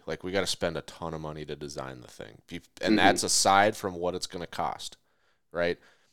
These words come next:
Speaker 1: And so I like the thought of saying, you know, "That's the long-term plan, but I'm gonna do a couple of other things to build up to be able to do that one day." 'Cause I think a lot of people trip up on the fact, like, like,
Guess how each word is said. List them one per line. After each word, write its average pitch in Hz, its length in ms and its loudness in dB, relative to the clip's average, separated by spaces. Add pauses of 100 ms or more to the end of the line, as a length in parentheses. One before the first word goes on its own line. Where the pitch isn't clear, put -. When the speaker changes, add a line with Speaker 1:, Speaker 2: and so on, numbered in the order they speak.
(280)
Speaker 1:
And 92 160 -2
so 90 640 4 (800)
I 104 100 0
like 98 360 4
the 90 100 -2
thought 95 400 6
of 80 120 -4
saying, 87 500 -2
you 87 100 -8
know, 85 120 -2
"That's 92 340 4
the 107 140 -8
long-term 101 680 0
plan, 123 440 -2 (260)
but 92 100 0
I'm 101 120 10
gonna 131 160 2
do 123 120 2
a 107 60 2
couple 104 340 0
of 92 100 0
other 92 200 2
things 82 460 -6
to 85 100 -6
build 90 440 2
up - 280 2 (180)
to - 100 -18
be 90 260 -4
able 90 220 -4
to - 140 -12
do 85 300 -10
that 78 220 -2
one 71 240 -14
day." - 160 -14 (640)
'Cause 101 140 -2
I 90 80 6
think 113 440 -2
a - 100 -6
lot 98 280 4
of 107 80 0
people 107 300 -6
trip - 380 -4
up 92 240 4
on 90 100 -2
the 78 80 -6
fact, 87 400 -2
like, 80 180 -6 (920)
like, 98 300 2